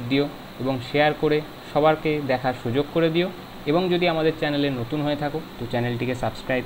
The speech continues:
করে পাশের বেল আইকনটি বাজিয়ে দিও, তাহলে পরবর্তীতে আমি যে কোনো ওষুধের ভিডিও যখন আপলোড করব, যেটা সবার আগে যেন তোমাদের কাছে আমি পৌঁছে দিতে পারি।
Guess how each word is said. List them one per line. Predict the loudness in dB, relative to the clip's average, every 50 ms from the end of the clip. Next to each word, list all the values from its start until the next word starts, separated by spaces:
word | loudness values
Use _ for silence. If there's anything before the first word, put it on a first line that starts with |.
| -4 -6
করে | -6 -6 -4 -4
পাশের | -4 -4 -2 -2 -2
বেল | -2 0 0 2
আইকনটি | 2 2 2 0 -2 0 0 2
বাজিয়ে | 2 2 4 4 2 2
দিও, | 0 0 -2 -4 -4
তাহলে | -4 -2 -2 -2 -2 -4 -4 -6 -4
পরবর্তীতে | -2 0 0 2 2 0 0 -2 -4 -2 0 -2 -2 -2 -4
আমি | -4 -6 -4 -2 -2
যে | -2 -2 -2
কোনো | -2 -2 -2
ওষুধের | -4 -4 -4 -4 -2 -2 -2
ভিডিও | -2 -2 0 2 2 2 2 0 -4 -10 -12 -12 -8 -6
যখন | -4 -2 -2 -2
আপলোড | -2 -4 -2 -2 -4 -4 -2 -2
করব, | -4 -2 -2 -4 -4
যেটা | -4 -6 -6 -4 -2
সবার | 2 4 6 6
আগে | 6 4 4 2
যেন | 0 0 -2 -4 -4
তোমাদের | -2 -2 0 0 0 0
কাছে | -2 -4 -4 -6 -10 -10 -12 -10 -8
আমি | -8 -6 -6 -8 -4 2
পৌঁছে | 4 4 6 6 4
দিতে | 2 4 2 4
পারি। | 2 2 0